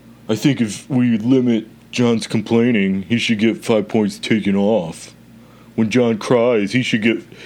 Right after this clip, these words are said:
he should get points deducted." Doing anything you guys, the season hasn't even started and these people are trying to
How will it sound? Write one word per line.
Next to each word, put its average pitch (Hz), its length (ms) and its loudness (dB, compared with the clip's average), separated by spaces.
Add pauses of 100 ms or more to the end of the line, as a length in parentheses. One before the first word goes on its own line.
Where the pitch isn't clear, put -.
he 147 80 2
should 139 160 -2
get 113 160 0
points 123 300 0
deducted." 107 920 -2 (1160)
Doing 104 220 0
anything 120 480 0
you 107 100 2
guys, 101 220 0 (300)
the - 60 -12
season 156 360 0
hasn't 131 200 0
even 110 160 0
started 98 460 -2
and 80 100 -6
these 78 140 -10
people 80 300 -8
are 76 60 -6
trying 76 320 -8
to 73 240 -8